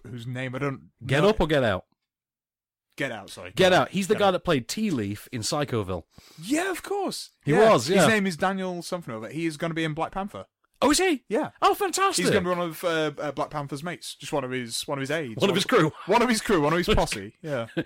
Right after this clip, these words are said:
Speaker 2: Is that where Michael B. Jordan's gonna come in? He's gonna be one of his mates and he turns on him.
Speaker 1: Yeah,
Speaker 2: Yeah,
Speaker 1: I,
Speaker 2: so
Speaker 1: lo-, I love his name in that film. He's gonna be playing a character called Eric Killmonger.
Speaker 2: That is fantastic.
Speaker 1: I am the Monger of Kill.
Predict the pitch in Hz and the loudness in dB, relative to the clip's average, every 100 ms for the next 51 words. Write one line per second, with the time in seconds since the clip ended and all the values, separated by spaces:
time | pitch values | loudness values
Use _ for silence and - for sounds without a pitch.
0 | - 170 190 208 190 151 180 165 156 170 | -4 0 4 6 4 2 0 -2 0 2
1 | 165 131 127 113 104 131 139 151 147 135 | 2 0 -4 -4 -2 -2 0 0 0 -2
2 | 127 110 120 - 135 107 98 87 - - | -4 -4 -8 -4 -4 -2 -4 -6 -10 -20
3 | - - - - - - 127 147 123 - | -20 -20 -20 -20 -20 -8 0 0 0 -2
4 | 143 156 160 156 160 175 165 147 147 135 | -2 0 0 -2 -2 -2 -4 -4 -6 -8
5 | 101 113 110 107 - 101 101 104 113 120 | -10 -14 -12 -12 -12 -16 -14 -16 -14 -14
6 | 113 113 107 - 123 113 123 113 123 113 | -12 -14 -14 -12 -12 -10 -10 -10 -12 -10
7 | 139 135 131 - - 139 120 107 101 95 | -6 -6 -8 -14 -10 -10 -8 -12 -14 -16
8 | 95 _ _ _ 98 143 143 143 113 - | -18 _ _ _ -4 2 2 2 0 -2
9 | 123 107 - 123 117 - 110 95 90 147 | -4 -4 -6 -4 -4 -6 -8 -8 -4 -2
10 | 143 135 135 143 135 131 - 131 113 | 0 -2 -4 -4 -2 -4 -4 -6 -8